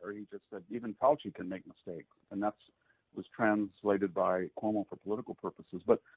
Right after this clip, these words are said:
the bottom line is that this is a, this virus is, we know two things, and it's about all we know about it. One, it attacks people sixty and then more sixty-five and then even more seventy and on up. And then two, it's primarily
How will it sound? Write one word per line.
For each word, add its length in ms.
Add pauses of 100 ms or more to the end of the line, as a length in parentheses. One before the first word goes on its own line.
(340)
the 60
bottom 320
line 300
is 160
that 180
this 120 (140)
is 100
a, 140 (380)
this 140 (100)
virus 380 (100)
is, 80 (360)
we 100
know 180 (100)
two 120 (100)
things, 280
and 100
it's 80
about 180
all 160
we 180
know 140
about 320
it. 180
One, 440 (920)
it 240
attacks 480
people 300 (100)
sixty 400
and 100
then 160
more 320
sixty-five 640
and 80
then 120
even 240
more 280
seventy 320
and 140
on 200
up. 280 (640)
And 160
then 140 (100)
two, 360 (720)
it's 160 (100)
primarily 720